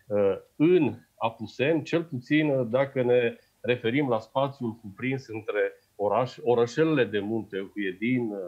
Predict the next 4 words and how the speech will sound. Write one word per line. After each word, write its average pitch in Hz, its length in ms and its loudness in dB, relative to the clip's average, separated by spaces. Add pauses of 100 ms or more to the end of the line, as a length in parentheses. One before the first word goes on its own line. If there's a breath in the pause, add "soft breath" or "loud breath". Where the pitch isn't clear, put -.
(120)
Câmpeni, 101 720 -4 (240)
Beiuș. 104 460 -2 (480 soft breath)
Biografia 127 640 0
lui 160 360 0